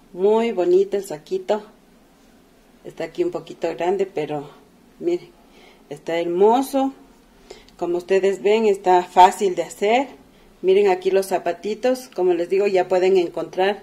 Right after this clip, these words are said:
en mi canal Tejido Sol, zapatitos tejido en dos agujas.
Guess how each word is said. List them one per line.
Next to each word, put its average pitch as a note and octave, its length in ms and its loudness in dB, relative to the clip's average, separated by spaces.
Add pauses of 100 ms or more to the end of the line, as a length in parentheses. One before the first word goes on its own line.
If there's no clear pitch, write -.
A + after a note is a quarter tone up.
(140)
en F3 160 -4
mi E3+ 80 -2
canal E3+ 320 -4
Tejido E3+ 420 -6
Sol, A3 320 -2 (580)
zapatitos F#3 840 -6
tejido E3+ 380 -8
en E3 100 -6
dos D#3 220 -12
agujas. C#3 560 -14